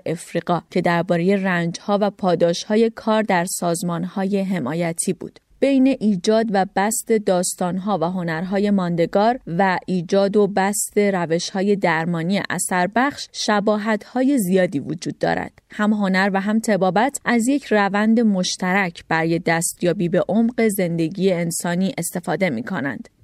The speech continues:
روندی مبتنی بر کنجکاوی، جستجوی خلاقانه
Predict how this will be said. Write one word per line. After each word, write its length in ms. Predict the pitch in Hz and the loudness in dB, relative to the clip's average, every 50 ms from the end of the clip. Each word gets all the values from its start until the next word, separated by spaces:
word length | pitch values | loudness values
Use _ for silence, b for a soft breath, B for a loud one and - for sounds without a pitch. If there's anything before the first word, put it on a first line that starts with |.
| _ - | _ 0
روندی 520 | 185 180 175 180 180 180 190 196 208 208 | 0 0 0 0 0 0 0 0 2 2
مبتنی 580 | 202 190 170 - - - 214 190 180 185 185 190 | 2 0 0 -4 -4 -4 -2 -2 0 -2 -2 0
بر 200 | 202 196 196 202 | 0 0 0 -2
کنجکاوی، 880 | - - 190 175 170 175 - - - - 185 170 170 180 190 220 226 | -4 -4 -4 -2 -2 -4 -6 -8 -6 -4 -2 -2 -2 0 0 0 0
جستجوی 640 | 214 - 180 175 - - - 170 165 - 175 190 214 | 0 0 -2 -4 -4 -4 -4 -4 -2 0 0 0 0
خلاقانه 800 | 220 - - 185 180 175 180 175 170 190 185 180 185 214 254 277 | -2 -2 -2 -2 0 0 0 0 0 0 0 2 2 2 2 0